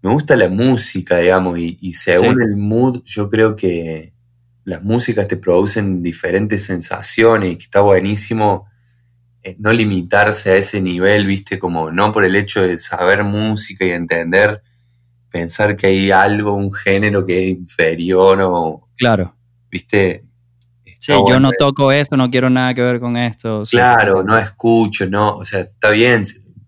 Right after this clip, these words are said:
Speaker 1: si no consumís directamente, pero yo siempre tengo como esa teoría de que si le mueve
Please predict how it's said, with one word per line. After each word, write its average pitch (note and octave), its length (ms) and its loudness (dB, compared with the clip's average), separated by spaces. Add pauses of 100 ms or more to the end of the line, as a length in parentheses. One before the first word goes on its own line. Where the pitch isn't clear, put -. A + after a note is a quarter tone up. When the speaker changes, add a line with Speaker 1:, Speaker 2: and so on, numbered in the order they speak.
(160)
Speaker 1:
si - 200 -18
no F#2+ 160 -4
consumís F#2+ 840 -4
directamente, F#2+ 800 0
pero D#2 420 -6 (720)
yo D3+ 220 2
siempre D3+ 340 -2
tengo C3+ 260 0
como G#2+ 160 0
esa A2 220 -2
teoría G2+ 400 4
de F#2+ 100 2
que F2+ 100 -10
si E2 300 -12
le E2 160 -6
mueve G2 720 0